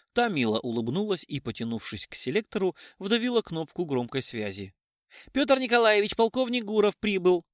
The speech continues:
Заучено выдала она, глазами указала полковнику на дверь и вернулась к прерванному занятию. «Ясно.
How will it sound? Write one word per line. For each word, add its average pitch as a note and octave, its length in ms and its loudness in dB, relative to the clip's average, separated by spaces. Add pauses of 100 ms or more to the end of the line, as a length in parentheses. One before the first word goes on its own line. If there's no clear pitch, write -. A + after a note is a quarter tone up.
(360)
Заучено A3+ 640 4
выдала C3+ 420 4
она, B2 460 0 (480)
глазами B3+ 500 2
указала G3 460 0
полковнику D3+ 640 -2
на C#3 140 -2
дверь F3 280 -4
и A#3 160 -6
вернулась G#3 560 -2
к - 140 -12
прерванному C#3 720 -2
занятию. A2+ 720 -6 (1000)
«Ясно. E3+ 840 0